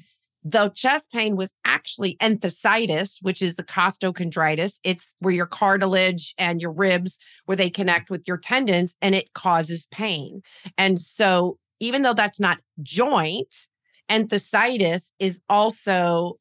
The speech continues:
hand in hand with joints. It is more common in the spondyloarthritis, actually. So the psoriatic arthritis, the axial spondyloarthritis, Crohn's disease, anyone who's, it calls in that spondy family. And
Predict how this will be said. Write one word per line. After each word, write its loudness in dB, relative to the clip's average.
hand -4
in -2
hand -2
with -4
joints. 2
It 2
is -2
more 2
common 0
in 2
the 2
spondyloarthritis, 0
actually. -6
So 2
the -2
psoriatic 0
arthritis, -2
the -14
axial -2
spondyloarthritis, -2
Crohn's 2
disease, -2
anyone 2
who's, -2
it -2
calls -4
in 0
that 0
spondy 0
family. -2
And 4